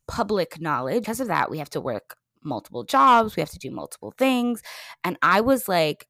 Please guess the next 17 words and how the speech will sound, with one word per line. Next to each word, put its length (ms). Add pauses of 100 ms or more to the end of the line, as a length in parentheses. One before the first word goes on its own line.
burning 400
the 80
candle 320
at 120
both 280
ends. 240
So 160
if 180
you're 120
a 40
Black 240
girl 260
and 160
you're 120
listening 380
to 120
this, 340